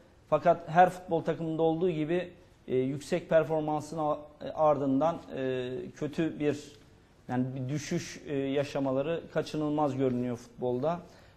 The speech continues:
Ha, burada Bilic'in, e, şampiyonluk için, e, risk almaması da maçlarda, e, bir başka dikkat çeken husus. E, çünkü Bilic, e, biraz risk alıp,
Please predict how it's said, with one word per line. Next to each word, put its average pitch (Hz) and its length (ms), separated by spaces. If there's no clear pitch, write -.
Ha, 147 180
burada 175 420
Bilic'in, 185 500
e, 139 180
şampiyonluk 170 760
için, 165 360
e, 139 60
risk 170 320
almaması 160 640
da 147 80
maçlarda, 147 680
e, 135 320
bir 180 260
başka 170 540
dikkat 143 360
çeken 135 300
husus. 131 440
E, 143 100
çünkü 175 300
Bilic, 185 420
e, 156 500
biraz 170 320
risk 185 260
alıp, 165 220